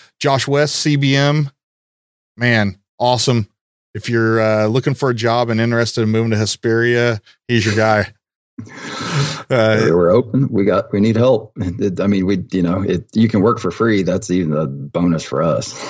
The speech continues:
Speaker 2: <laughs>
Speaker 1: And six weeks straight leading up to the Hammers. No, it's, it's not that bad, but, uh, pays good, and, uh, it is in California where the weather's great, and you're close to forty-five minutes from Hammers.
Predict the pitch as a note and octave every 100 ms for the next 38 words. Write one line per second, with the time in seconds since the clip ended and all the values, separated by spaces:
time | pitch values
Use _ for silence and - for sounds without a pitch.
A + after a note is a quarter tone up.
0 | - - - - A#2+ A2+ - - C#3 -
1 | C3 B2 - C3+ B2 A2+ B2 A#2 A2+ -
2 | A2 A2+ A2 G#2 A#2+ A2+ A2 A2 - -
3 | B2+ A#2+ - B2+ A#2 F#2 A2+ C#3+ B2+ A2+
4 | A2 A2 A2 G#2+ G#2+ G#2+ _ _ _ _
5 | _ _ _ _ _ A#2 B2+ B2 A#2 B2
6 | C3 A2+ A2 G#2+ A2 G#2+ A#2 A2 A#2+ G2+
7 | - A2 A2+ G#2+ A2 A#2+ G2 G2+ G2+ G2
8 | G#2+ G2 - A2 G#2 G2 G2+ G#2 - -
9 | B2 A2+ A2 A2+ G#2 G#2 G#2 A2 G2+